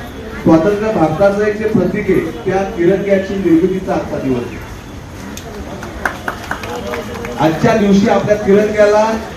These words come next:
तयार करणारी ठ-, समितीने ठराव मंजूर केला होता की तिरंगा देशाचा राष्ट्रध्वज कसा असावा. डॉक्टर बाबासाहेब आंबेडकर यांना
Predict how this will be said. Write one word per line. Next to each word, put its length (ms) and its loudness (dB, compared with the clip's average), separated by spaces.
तयार 220 4
करणारी 380 0
ठ-, 360 0
समितीने 400 4
ठराव 540 4
मंजूर 220 4
केला 260 4
होता 200 2
की 280 -8
तिरंगा 400 0
देशाचा 480 0
राष्ट्रध्वज 360 -2
कसा 280 -2
असावा. 560 -2
डॉक्टर 200 4
बाबासाहेब 560 4
आंबेडकर 460 2
यांना 200 2